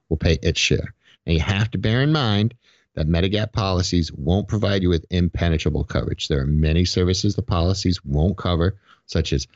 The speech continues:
long-term care, vision or dental care, hearing aids, eyeglasses,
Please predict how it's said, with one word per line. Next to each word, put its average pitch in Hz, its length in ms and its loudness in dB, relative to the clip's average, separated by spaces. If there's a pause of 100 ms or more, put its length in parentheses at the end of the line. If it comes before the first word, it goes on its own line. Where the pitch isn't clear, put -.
(160)
long-term 76 600 0
care, 71 560 0
vision 76 420 2
or 73 100 2
dental 76 420 0
care, 76 400 0
hearing 80 480 0
aids, 76 360 0
eyeglasses, 73 680 0